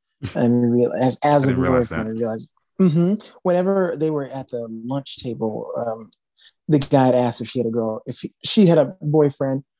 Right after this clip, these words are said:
Speaker 2: she said, "Of course, she asked that. I had a boyfriend." Said the name. And that was who she called, right? Um, it was smart. He couldn't fix it, but he called two other people,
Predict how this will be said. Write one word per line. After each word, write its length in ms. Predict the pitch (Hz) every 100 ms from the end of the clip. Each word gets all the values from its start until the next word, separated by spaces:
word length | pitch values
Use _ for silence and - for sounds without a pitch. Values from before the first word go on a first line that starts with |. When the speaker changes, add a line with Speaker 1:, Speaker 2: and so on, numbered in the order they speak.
| _
Speaker 2:
she 160 | - 170
said, 160 | 160 143
"Of 80 |
course, 240 | 123 143 127
she 120 | 147
asked 260 | 120 117 -
that. 160 | 117
I 100 | 110
had 100 | 117 117
a 20 |
boyfriend." 400 | 113 110 113 113
Said 120 | 120
the 60 | 120
name. 440 | 120 120 113 110 - _ -
And 120 | 165
that 120 | 156
was 120 | 156
who 100 | 151 139
she 160 | - 120
called, 340 | - - - -
right? 240 | 117 117 - - _ _ _ -
Um, 560 | 135 120 117 117 123 - - _
it 100 | 233
was 140 | 269 247
smart. 340 | 165 143 -
He 160 | 202 196
couldn't 300 | 180 165 143
fix 320 | 180 147 -
it, 100 | 151
but 100 | 147
he 140 | 151
called 380 | 143 147 135 123 -
two 120 | 160
other 100 | 151
people, 380 | 139 123 160